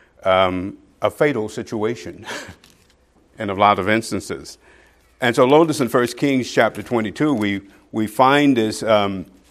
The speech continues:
this, um, incident that happened with King Ahab. And just to give you a little backdrop before we go into it, uh, he was wanting to go to, um, war, or Jeho-, Jehoshaphat wanted him to go to war with him.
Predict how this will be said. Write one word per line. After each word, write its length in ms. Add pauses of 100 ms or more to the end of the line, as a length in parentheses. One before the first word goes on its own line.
(680)
this, 340
um, 460 (760)
incident 540
that 120
happened 460
with 160
King 240
Ahab. 560 (1040)
And 140
just 180
to 60
give 160
you 100
a 60
little 180
backdrop 640
before 280
we 100
go 300
into 420
it, 180 (880)
uh, 180
he 220
was 220
wanting 380
to 160
go 340
to, 500
um, 460
war, 460
or 160
Jeho-, 360
Jehoshaphat 720
wanted 260
him 140
to 80
go 140
to 80
war 320
with 200
him. 260